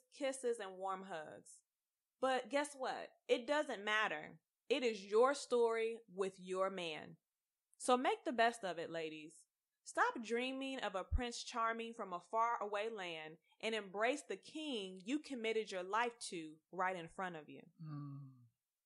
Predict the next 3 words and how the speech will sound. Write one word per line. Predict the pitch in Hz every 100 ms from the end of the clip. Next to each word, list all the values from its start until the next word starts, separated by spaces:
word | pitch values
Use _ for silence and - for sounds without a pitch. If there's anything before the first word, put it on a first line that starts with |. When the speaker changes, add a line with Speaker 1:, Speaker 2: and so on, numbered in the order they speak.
| _ _ _ _ _ - _ _ _ _ _ _ - 311
Speaker 1:
Okay, | 320 294 165 - _ _ _ _ _ -
so | - 277
I'm | 269 247 233 233 233 226 226 226 226 220 214 - 494